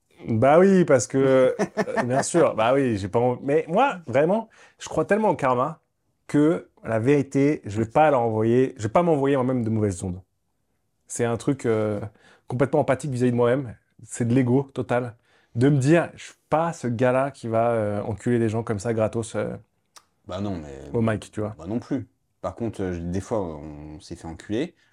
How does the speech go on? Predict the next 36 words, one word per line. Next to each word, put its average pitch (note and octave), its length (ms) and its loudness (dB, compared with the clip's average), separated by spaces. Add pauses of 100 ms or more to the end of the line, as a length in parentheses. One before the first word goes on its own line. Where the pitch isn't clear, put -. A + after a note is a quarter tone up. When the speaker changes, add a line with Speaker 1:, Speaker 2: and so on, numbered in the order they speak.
(160)
Speaker 2:
ou F#2 240 -6
on F2+ 40 -8
s'est F2+ 140 -14
fait F2+ 160 -8
mal F#2+ 260 -6
parler, F#2+ 300 -4
ou F#2 100 -6
des - 80 -12
situations F2+ 420 -10
reloues, G2 320 0
mais A2 140 0
j'ai E2 220 -6
quand G2 140 -6
même G2 100 -4
envie G#2 260 -6
que - 100 -18
cette - 180 -12
personne-là G2 340 -10
aille G2 160 -4
brûler F2 220 -8
en F2 80 -10
enfer. - 360 -10 (200)
Speaker 1:
Ah B2+ 60 -4
Speaker 2:
Tu A2 60 -6
Speaker 1:
bah G2 60 0
Speaker 2:
vois. E2+ 100 -2
Speaker 1:
évidemment, C#3+ 400 0 (160)
évidemment. B2 320 -2 (840)
Speaker 2:
Tu A2 60 -4
vois. - 220 -2 (480)
Speaker 1:
Mais E3 120 4
karma F3 260 4
is C3+ 80 2
a - 20 0
bitch, E3+ 180 -2
hein. B2 120 -10